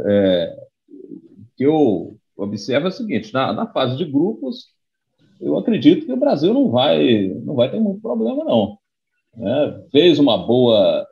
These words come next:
eliminatória, né? Fez, foi, assim, sobrou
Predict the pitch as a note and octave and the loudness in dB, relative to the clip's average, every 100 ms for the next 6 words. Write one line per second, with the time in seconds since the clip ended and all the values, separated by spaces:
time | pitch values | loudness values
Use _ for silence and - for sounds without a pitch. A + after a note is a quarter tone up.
0 | - A2 G2 F#2 F#2+ - G#2+ G#3 A#2 D3+ | -6 -4 -4 -4 -6 -4 -2 -2 -4 -8
1 | A3+ _ _ _ _ _ _ _ - G2 | -14 _ _ _ _ _ _ _ -6 -4
2 | F2+ - _ G#2 F#2+ - _ _ _ _ | -4 -12 _ -2 -2 -4 _ _ _ _
3 | F#2+ G2 G2+ F#2+ - F3 D#3+ - E3 G3+ | -10 -8 -8 -8 -4 0 0 2 0 0
4 | - | -6